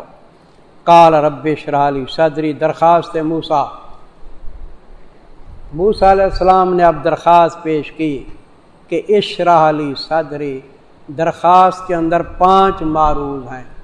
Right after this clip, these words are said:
کتنی معروض؟ پانچ چیزیں پیش کیں۔ اشرح لي صدري، معروض نمبر ایک،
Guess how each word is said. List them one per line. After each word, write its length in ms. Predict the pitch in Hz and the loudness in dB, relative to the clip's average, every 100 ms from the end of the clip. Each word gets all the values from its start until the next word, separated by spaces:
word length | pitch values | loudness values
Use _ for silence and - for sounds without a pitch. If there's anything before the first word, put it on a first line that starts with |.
| - - - - - - | -18 -18 -20 -20 -20 -12
کتنی 260 | 180 180 185 | -8 -4 -2
معروض؟ 480 | 180 180 185 202 220 - - - - - - - - - _ _ | 0 0 0 -4 -6 -12 -16 -20 -20 -20 -18 -20 -20 -20 _ _
پانچ 420 | 175 190 196 190 - - - | 0 2 2 0 -6 -16 -10
چیزیں 340 | 208 185 180 - | -6 -2 -2 -2
پیش 360 | 156 147 131 - | -2 -2 -4 -2
کیں۔ 500 | 170 170 123 - - - _ - | 0 0 -2 -12 -20 -20 _ 0
اشرح 560 | 214 202 - 180 170 165 | 2 2 2 4 6 6
لي 200 | 156 147 | 2 -4
صدري، 580 | - 170 170 156 156 147 | 0 2 2 -2 -4 -2
معروض 560 | 160 165 165 170 156 | 2 4 4 0 -2
نمبر 340 | 156 156 160 160 | -4 0 2 2
ایک، 200 | 151 | 0